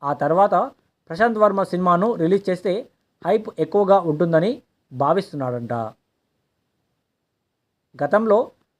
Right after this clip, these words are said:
తన వందవ సినిమాను బాలయ్య క్రిష్తో చేశాడు. ఇన్ని రోజుల తర్వాత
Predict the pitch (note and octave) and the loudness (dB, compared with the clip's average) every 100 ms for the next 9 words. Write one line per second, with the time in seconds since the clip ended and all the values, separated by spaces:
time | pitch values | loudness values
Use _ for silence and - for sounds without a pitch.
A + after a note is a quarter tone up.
0 | _ _ _ E3+ F#3 D3+ E3+ G#3+ A3+ A3+ | _ _ _ -6 -2 2 4 4 4 2
1 | G#3 G3+ F#3+ A#3 A3+ D#3 E3 G#3+ G3+ G#3 | 2 4 4 2 0 4 6 8 6 4
2 | - _ - G#3 - G#3+ A#3+ D3 C3+ C3+ | 2 _ -14 -14 -4 -2 0 -2 -2 -2
3 | C3 B2 A2+ - _ _ _ _ _ C#3+ | 0 -2 -4 -12 _ _ _ _ _ -8
4 | D#3+ E3+ F3+ G3 F3+ F#3 G3 | -2 -2 0 0 2 2 4